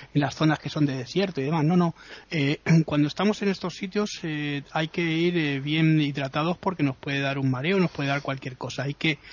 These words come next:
hay que beber y también hay que ir bien,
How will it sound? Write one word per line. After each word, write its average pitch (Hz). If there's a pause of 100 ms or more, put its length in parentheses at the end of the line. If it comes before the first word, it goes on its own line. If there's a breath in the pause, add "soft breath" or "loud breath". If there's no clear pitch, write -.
(160 loud breath)
hay 147
que 156
beber 151
y 180
también 143
hay 151
que -
ir 160
bien, 147